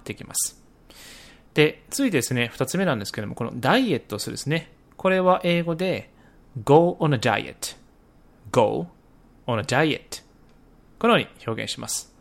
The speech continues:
で、これはですね、もうそのまま覚えていただければな、というふうに思います。ではですね、えー、最後、repeat after meで一緒に練習していきましょう。では、いきますね。I really have to go on a diet.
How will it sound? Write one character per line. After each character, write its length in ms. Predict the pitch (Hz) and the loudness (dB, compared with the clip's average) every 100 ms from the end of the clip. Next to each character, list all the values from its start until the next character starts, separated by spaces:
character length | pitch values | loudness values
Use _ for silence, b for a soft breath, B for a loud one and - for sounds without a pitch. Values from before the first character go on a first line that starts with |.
| b b b b | b b b b
で、 100 | 160 | -2
こ 160 | - 277 | 2 2
れ 60 | |
は 20 | |
で 40 | 208 | 2
す 100 | 139 | 0
ね、 160 | 131 - | -2 -4
も 100 | 135 | -4
う 20 | |
そ 120 | 160 | 0
の 60 | 156 | 2
ま 100 | 147 | 4
ま 240 | 135 - | 2 2
覚 240 | 135 127 120 | 0 2 2
え 40 | |
て 320 | 123 110 - - | 2 -2 -4 -14
い 60 | 123 | -6
た 120 | 113 | -2
だ 120 | 107 | -2
け 120 | 107 | -6
れ 120 | 104 98 | -8 -10
ば 120 | 98 | -10
な、 260 | 95 98 - - | -12 -14 -14 -4
と 80 | 131 | -2
い 40 | |
う 20 | |
ふ 80 | 202 | -2
う 60 | 185 | -4
に 180 | - - _ - - | -6 -14 _ -20 -12
思 180 | 98 90 | -10 -10
い 120 | 92 | -6
ま 120 | 120 | -4
す。 260 | - - - _ _ _ _ - - - - - _ | -2 -4 -14 _ _ _ _ -20 -20 -20 -20 -20 _
で 80 | 247 | 0
は 60 | 202 | 0
で 40 | |
す 100 | - | 2
ね、 200 | 156 151 B B B B | 0 0 B B B B
え 180 | 120 | -2
ー、 20 | 110 | -2
最 240 | 127 117 | 0 -2
後、 180 | 123 - - | -4 -8 -4
repeat 280 | 127 120 | -2 -2
after 280 | 117 104 123 | -4 -4 -4
me 180 | 123 123 | -4 -2
で 180 | 170 - | -4 -4
一 100 | - | -6
緒 160 | - 120 | -4 -2
に 180 | 170 | -4
練 200 | 143 110 | -6 -6
習 160 | 107 175 | -4 -4
し 60 | 170 | -4
て 60 | |
い 20 | - | -6
き 80 | |
ま 100 | 104 | -6
し 80 | - | -6
ょ 140 | 110 - | -6 -2
う。 40 | |
で 60 | 220 | -2
は、 40 | |
い 20 | 165 | -2
き 60 | |
ま 80 | 127 | -4
す 100 | - | -4
ね。 200 | 165 175 - _ - _ _ _ - - _ b b b b b b | -4 -6 -16 _ -20 _ _ _ -20 -20 _ b b b b b b
I 180 | 147 127 | 2 4
really 400 | 123 165 208 202 | 8 8 8 4
have 300 | - 185 - | 0 -2 -2
to 260 | - 175 151 | -2 -2 2
go 140 | 156 | 2
on 80 | 151 | 2
a 40 | |
diet. 580 | 139 151 156 - - - | 2 2 0 -4 -12 -14